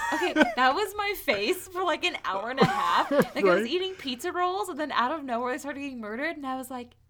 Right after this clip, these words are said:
Speaker 1: "Gasp."
Speaker 2: N-, you know, I literally, the, when we bring this up in our earlier podcast, I literally say I watched Mulan <laughs> afterwards 'cause I was alone, and I was like, "Okay." <laughs> I'm just gonna watch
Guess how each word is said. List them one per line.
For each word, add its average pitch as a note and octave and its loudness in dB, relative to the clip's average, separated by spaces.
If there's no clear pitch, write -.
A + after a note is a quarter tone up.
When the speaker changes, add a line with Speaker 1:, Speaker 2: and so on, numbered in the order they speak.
Speaker 1:
"Gasp." C#4 -16
Speaker 2:
N-, F#3+ -2
you G3+ 0
know, G3 12
I F3 10
literally, E3 8
the, C3+ -2
when D3 2
we D#3 4
bring D3 0
this C#3 2
up C3+ 4
in C3 0
our B2+ 2
earlier A#2+ 4
podcast, A#2+ 0
I B2 0
literally B2+ 2
say B2 0
I A2+ 2
watched A2+ -2
Mulan A#2 -2
<laughs> - -20
afterwards F#3 6
'cause F#3 8
I F#3+ 12
was F3+ 8
alone, C3+ 4
and E3 -2
I D#3 2
was D3 0
like, C#3+ 0
"Okay." D4+ -2
<laughs> G5 6
I'm G#3 -2
just - 0
gonna C4+ 0
watch C4 0